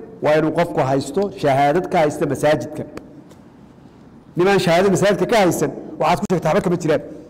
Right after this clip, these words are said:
Shahaadada masaajidka waa maxay? Masaajidka bixinaya, meena markhaatiga masaajidkan u jeednaa. Safka koowaad, jamaca ilaaliya, sadaqada la baxa,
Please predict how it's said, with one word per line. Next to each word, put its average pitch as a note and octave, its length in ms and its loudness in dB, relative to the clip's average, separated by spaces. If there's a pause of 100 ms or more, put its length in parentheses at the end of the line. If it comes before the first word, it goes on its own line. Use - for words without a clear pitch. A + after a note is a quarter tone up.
(1600)
Shahaadada F#3 360 0
masaajidka F#3+ 380 2
waa F#3+ 120 2
maxay? D3+ 180 -2
Masaajidka G3+ 380 0
bixinaya, D3+ 320 0
meena D#3 300 -2
markhaatiga C#3 400 -4
masaajidkan D3 340 -2
u B2+ 40 -8
jeednaa. A2+ 320 -8 (840)
Safka - 320 -6
koowaad, C3 440 -2 (640)
jamaca B2+ 340 -2
ilaaliya, B2+ 440 0 (460)
sadaqada C3+ 400 -2
la C#3 120 2
baxa, C3 280 -2